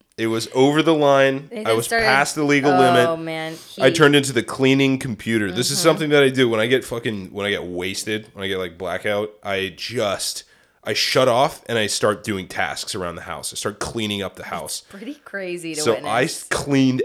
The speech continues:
Speaker 1: everything and organized everything.
Speaker 2: During the party.
Speaker 1: During the
Speaker 2: It was
Speaker 1: party.
Speaker 2: so
Speaker 1: People
Speaker 2: weird.
Speaker 1: were there.
Speaker 2: People were like, "Bro, cal-,
Speaker 1: What are you
Speaker 2: calm
Speaker 1: doing?
Speaker 2: down.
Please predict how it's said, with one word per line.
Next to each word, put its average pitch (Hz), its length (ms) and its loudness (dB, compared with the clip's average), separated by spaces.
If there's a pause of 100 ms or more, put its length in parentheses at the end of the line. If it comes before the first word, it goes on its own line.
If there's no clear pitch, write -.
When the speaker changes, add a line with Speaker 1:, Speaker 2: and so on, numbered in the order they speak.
(140)
Speaker 1:
everything 113 720 -4
and 92 180 -14
organized 117 560 0 (240)
everything. 220 560 2
Speaker 2:
During 190 140 -2
the 175 100 0
party. 175 460 -8
Speaker 1:
During 269 180 4
the 233 80 4
Speaker 2:
It 190 60 -4
was 254 40 6
Speaker 1:
party. 170 140 6
Speaker 2:
so 247 140 0
Speaker 1:
People 202 140 0
Speaker 2:
weird. 220 100 4
Speaker 1:
were 220 60 4
there. 226 100 10
Speaker 2:
People 208 100 -4
were 196 100 0
like, 185 400 -2
"Bro, 165 300 0 (380)
cal-, 196 100 -12
Speaker 1:
What 262 80 2
are 262 60 4
you 175 40 -6
Speaker 2:
calm - 140 6
Speaker 1:
doing? 339 60 8
Speaker 2:
down. 170 260 0